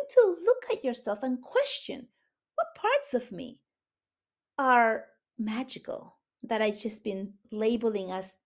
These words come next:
normal or that, or ordinary, or that everybody has, right? What parts of me, what,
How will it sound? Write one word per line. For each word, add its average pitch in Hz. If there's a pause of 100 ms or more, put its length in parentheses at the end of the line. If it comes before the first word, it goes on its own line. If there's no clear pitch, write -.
(160)
normal 226 (440)
or 196
that, 190 (360)
or 185
ordinary, 269
or 196
that 190
everybody 190
has, - (420)
right? 214
What 330
parts 254
of 196
me, 160
what, 320